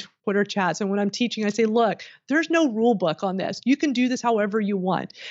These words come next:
So the way I do mine is I have a guest, but I tell everybody in the community, "Hey, you're free to come on here and share your two cents as well." So when I ask the guest the question,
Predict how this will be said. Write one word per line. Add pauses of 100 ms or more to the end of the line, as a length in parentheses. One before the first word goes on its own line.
So
the
way
I
do
mine
is
I
have
a
guest,
but
I
tell
everybody
in
the
community, (220)
"Hey, (160)
you're
free
to
come
on
here
and
share
your
two
cents
as
well."
So
when
I
ask
the
guest
the
question,